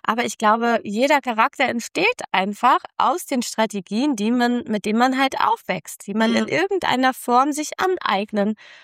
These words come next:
Speaker 1: musste.
Speaker 2: Ja,
Speaker 1: Ne?
Speaker 2: das
Speaker 1: Egal
Speaker 2: stimmt.
Speaker 1: in welcher, ob das jetzt, ob man das jetzt positiv oder negativ bewerten
Speaker 2: Ja, das
Speaker 1: würde.
Speaker 2: stimmt.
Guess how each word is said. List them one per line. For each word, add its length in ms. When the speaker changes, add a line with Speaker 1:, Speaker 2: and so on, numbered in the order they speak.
Speaker 1:
musste. 640
Speaker 2:
Ja, 200
Speaker 1:
Ne? 260
Speaker 2:
das 80
Speaker 1:
Egal 280
Speaker 2:
stimmt. 160
Speaker 1:
in 40
welcher, 240
ob 80
das 140
jetzt, 260
ob 180
man 80
das 140
jetzt 180
positiv 520
oder 160
negativ 500
bewerten 200
Speaker 2:
Ja, 200
das 120
Speaker 1:
würde. 260
Speaker 2:
stimmt. 240